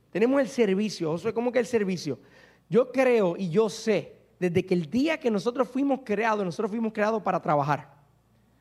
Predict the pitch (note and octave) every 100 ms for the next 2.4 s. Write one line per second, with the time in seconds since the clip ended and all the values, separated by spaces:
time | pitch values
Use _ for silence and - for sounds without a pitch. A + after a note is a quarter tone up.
0 | _ _ G3+ A3 A#3+ C4+ A#3+ G3 E3 F3
1 | F#3+ A#3+ B3+ C#4+ - - - B3+ C#4 C#4
2 | A3 A#3+ C4+